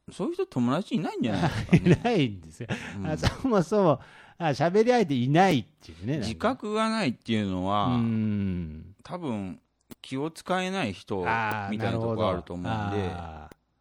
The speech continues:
Speaker 2: ー。
Speaker 1: うん。
Speaker 2: 確かに自覚のない話長い病の人っていうのは、
Speaker 1: うん。
Speaker 2: その港を変えてるだけで、
Speaker 1: うん。
Speaker 2: もう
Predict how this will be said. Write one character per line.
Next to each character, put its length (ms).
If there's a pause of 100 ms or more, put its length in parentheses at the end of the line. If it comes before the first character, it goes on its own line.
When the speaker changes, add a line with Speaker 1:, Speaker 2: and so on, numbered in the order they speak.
(160)
Speaker 2:
ー。 20
Speaker 1:
う 40
ん。 280
Speaker 2:
確 240
か 180
に 420 (160)
自 160
覚 360
の 160
な 140
い 40
話 400
長 320
い 80
病 180
の 100
人 200
っ 40
て 120
い 40
う 20
の 160
は、 400
Speaker 1:
う 40
ん。 220
Speaker 2:
そ 140
の 180
港 600
を 100
変 140
え 60
て 140
る 80
だ 160
け 140
で、 420
Speaker 1:
う 40
ん。 100
Speaker 2:
も 80
う 40